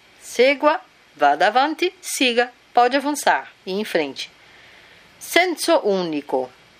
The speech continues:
Senso unico, mão única, de trânsito, sentido único. Si mantenga lontano.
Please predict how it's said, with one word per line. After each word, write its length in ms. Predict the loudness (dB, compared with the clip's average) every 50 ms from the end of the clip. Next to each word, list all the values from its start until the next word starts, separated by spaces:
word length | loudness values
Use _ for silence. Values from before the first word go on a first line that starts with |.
| -20 _ _ -14
Senso 520 | -6 -2 -2 -2 -2 -2 -4 -2 0 0
unico, 540 | 2 2 2 2 2 0 0 0 -2 -4 -4 -4 -8 -4
mão 260 | 0 0 0 0 0
única, 580 | 0 0 2 2 0 0 -2 -4 -4 -6 -8 -8 -10
de 160 | -14 -14 -10
trânsito, 640 | -8 -6 -4 -4 -4 -4 -6 -8 -12 -14 -16 -18 -16
sentido 460 | -12 -10 -8 -6 -4 -4 -4 -4 -4
único. 460 | -4 -4 -4 -6 -8 -12 -14 -18 -18 -20 _ _ _ _ _ -20 -20 -20 -20 -20 -20 -20 -20 -20 -20 -20 -20 -20 -20 -20 -14
Si 220 | -8 -2 0 2
mantenga 520 | 4 4 2 2 2 0 0 2 2 2 2
lontano. 800 | 2 2 0 0 0 0 0 2 0 -2 -2 -4 -8 -8 -8